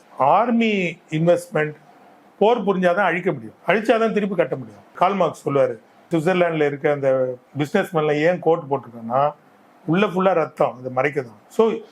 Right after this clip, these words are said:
இவங்க வந்து அவ்வளோ கொடூரமா வியாபாரம் பண்றாங்க ஆர்மில. ஆர்மி கான்ட்ராக்ட், இன்ஜினியரிங் கான்ட்ராக்ட், சாஃப்ட்வேர் கம்பெனி, ஏ ஐ கம்பெனி எல்லாமே இந்த மாதிரி தான். So இது ஃபுல்லாவே வந்து ஒரு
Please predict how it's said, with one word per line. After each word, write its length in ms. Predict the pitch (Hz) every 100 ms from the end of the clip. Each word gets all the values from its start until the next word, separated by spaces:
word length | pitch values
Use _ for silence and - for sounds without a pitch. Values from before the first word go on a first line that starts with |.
| _
இவங்க 280 | - 190 240
வந்து 300 | 226 202 247 262 254 -
அவ்வளோ 220 | 170 - -
கொடூரமா 440 | 185 214 240 226
வியாபாரம் 380 | 196 180 185 160
பண்றாங்க 320 | 131 117 110 123
ஆர்மில. 360 | 135 123 110 - -
ஆர்மி 320 | 160 170 165 160
கான்ட்ராக்ட், 500 | 151 147 151 143 151
இன்ஜினியரிங் 520 | 143 139 151 151 143 135
கான்ட்ராக்ட், 520 | 143 139 143 127 - 143 143 - _ _ -
சாஃப்ட்வேர் 580 | - 147 151 147 147 131
கம்பெனி, 460 | - 139 143 143 139 139 - _ _ _ -
ஏ 160 | 143 151
ஐ 120 | 147
கம்பெனி 340 | 135 143 139 147
எல்லாமே 360 | 139 208 254
இந்த 140 | 240 139
மாதிரி 220 | 113 -
தான். 120 | - _ _ _ _ - -
So 80 | 220
இது 140 | 170
ஃபுல்லாவே 520 | 147 185 240 240 247 247
வந்து 280 | 202 185 220
ஒரு 220 | 214 160